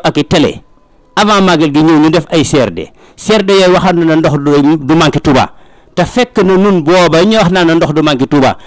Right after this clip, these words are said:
nun fekk na juróom benn weer ci mar la nu nekk, ñu jàpp ne kon xëy na nun danoo bokkul ci ñoo ñi nga xam ne dañoo war a bokk ci ndox mi manqué ak mu dul manqué.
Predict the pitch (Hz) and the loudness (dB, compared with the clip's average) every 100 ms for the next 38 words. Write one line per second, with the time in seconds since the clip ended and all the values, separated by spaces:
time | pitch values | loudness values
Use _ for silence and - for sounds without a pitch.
0 | - 170 185 190 165 156 175 190 175 175 | -4 -2 0 -2 -2 -2 0 0 0 0
1 | 170 165 147 151 143 127 123 113 107 - | 0 0 -2 -2 0 0 0 0 0 -4
2 | - - _ _ _ _ _ _ 123 135 | -10 -12 _ _ _ _ _ _ -2 0
3 | 165 - 139 135 151 95 - - - - | 0 0 0 0 -2 -4 -6 -20 -20 -20
4 | - - 170 156 151 160 123 - - 123 | -20 -6 -2 0 2 0 0 -6 -12 -4
5 | 151 175 175 - 190 - 226 320 - - | 0 0 0 0 0 0 0 0 -2 -2
6 | 156 170 160 180 - 180 165 151 156 160 | 0 2 2 0 0 0 0 0 0 0
7 | 147 135 135 - - _ _ 120 113 - | 0 0 0 -4 -18 _ _ -6 -4 -4
8 | - 151 156 135 143 139 135 - 131 131 | -2 0 0 2 2 2 -2 -2 -2 0
9 | 131 127 127 107 | 0 2 0 -4